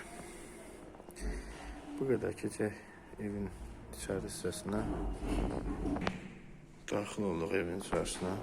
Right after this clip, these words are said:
Gördüyünüz kimi, hələ ki, bəzi işləri qalıbdır. Bura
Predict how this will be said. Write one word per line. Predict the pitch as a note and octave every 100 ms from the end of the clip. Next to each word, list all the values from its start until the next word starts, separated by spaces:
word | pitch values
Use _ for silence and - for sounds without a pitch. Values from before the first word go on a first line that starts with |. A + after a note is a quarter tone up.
| - - - - - - - - -
Gördüyünüz | G2+ F#2+ F#2+ -
kimi, | F#2+ F#2
hələ | F#2 F2
ki, | - -
bəzi | F2 F2 -
işləri | - F#2 E2+ -
qalıbdır. | G2 F2+ F2+ A2 G#2+ - F2+ - - - - - - - -
Bura | C#3